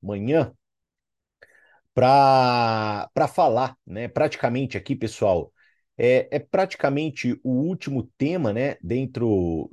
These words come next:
de-, dentro do nosso playbook de renda principal, né? Depois a gente tem uma visão muito das comunidades, a gente vai conversar brevemente sobre as comunidades amanhã. Mas hoje, galera, a gente vai falar sobre algo muito importante, tá? Algo que é,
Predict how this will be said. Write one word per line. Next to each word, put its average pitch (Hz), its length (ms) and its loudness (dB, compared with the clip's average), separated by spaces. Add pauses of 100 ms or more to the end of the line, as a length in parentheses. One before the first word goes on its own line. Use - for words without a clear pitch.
(220)
de-, 82 400 -10
dentro 156 440 0
do 127 160 0
nosso 92 880 -4 (1040)
playbook 131 460 2
de 110 160 -2
renda 117 340 0
principal, 117 760 2
né? 113 200 -2 (400)
Depois 123 320 4
a 131 60 6
gente 123 380 -2
tem 131 180 0
uma 127 180 0
visão 113 280 0
muito 131 200 -4
das 127 200 -2
comunidades, 117 800 -2
a - 20 -4
gente 92 160 -8
vai 113 120 2
conversar 110 400 -2
brevemente 104 480 -2
sobre 95 160 -4
as 98 60 -8
comunidades 95 800 -2 (120)
amanhã. 113 520 -2 (560)
Mas 139 320 2
hoje, 160 300 8
galera, 87 340 4
a 95 60 4
gente 127 180 -4
vai 139 120 4
falar 127 260 2
sobre 127 240 -4
algo 131 180 4
muito 127 220 -6
importante, 78 640 -6
tá? 95 320 2
Algo 117 300 2
que 113 500 -2
é, 110 460 4